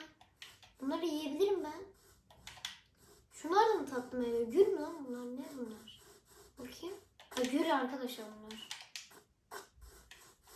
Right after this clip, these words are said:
Yenilebiliyor mu lan? Bir bakayım, yesek acaba. Lan, ne oluyor? E, niye ektim ben bunları ya?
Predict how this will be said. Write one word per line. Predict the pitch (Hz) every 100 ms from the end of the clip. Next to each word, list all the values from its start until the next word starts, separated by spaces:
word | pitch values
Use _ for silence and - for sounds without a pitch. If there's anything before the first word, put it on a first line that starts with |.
| -
Yenilebiliyor | 240 233 254 254 247 254 381 453
mu | 277
lan? | - - 277 247
Bir |
bakayım, | 247 - - 269
yesek | 262 - 330
acaba. | 285 277 277 - - - - - -
Lan, | 320 330
ne |
oluyor? | 320 440 494 285 220 208 - - 392 - -
E, | 277
niye | 339 440
ektim | 403 - 302
ben | 294 277 269
bunları | 262 262 262
ya? | 254 247 240 240